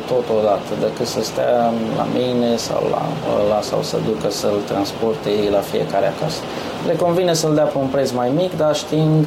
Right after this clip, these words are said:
că iau o cantitate, toată cantitatea de lapte care ei o fac și o, o iau marile corporații, să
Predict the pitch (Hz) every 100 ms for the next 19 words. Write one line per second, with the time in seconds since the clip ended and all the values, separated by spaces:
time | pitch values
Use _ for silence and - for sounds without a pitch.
0 | - 143 139 135 - 131 120 127 120 120
1 | 117 117 110 156 151 123 123 123 - -
2 | 120 117 117 113 110 - 110 110 110 104
3 | 110 - 151 151 - - - - - -
4 | - 127 123 123 120 120 120 131 135 -
5 | 123 - 127 117 117 113 113 120 120 113
6 | 110 110 - - - - 117 113 107 104
7 | 110 101 101 98 - - -